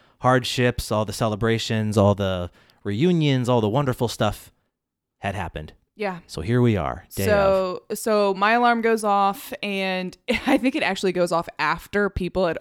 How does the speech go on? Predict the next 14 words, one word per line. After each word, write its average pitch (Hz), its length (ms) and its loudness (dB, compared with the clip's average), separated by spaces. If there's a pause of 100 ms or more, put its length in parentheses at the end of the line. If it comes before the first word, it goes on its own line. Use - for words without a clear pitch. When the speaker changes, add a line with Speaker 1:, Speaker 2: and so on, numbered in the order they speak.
Speaker 2:
already 175 300 -2
started 165 680 -2
getting 165 240 -6
their 160 160 -8
hair 147 180 -8
done 208 480 2
in 196 100 -6
the 180 80 -2
next - 300 -8 (220)
suite, 175 520 -10
because 180 520 -2 (500)
our 190 680 2 (260)
hotel 190 440 2
room 180 380 -6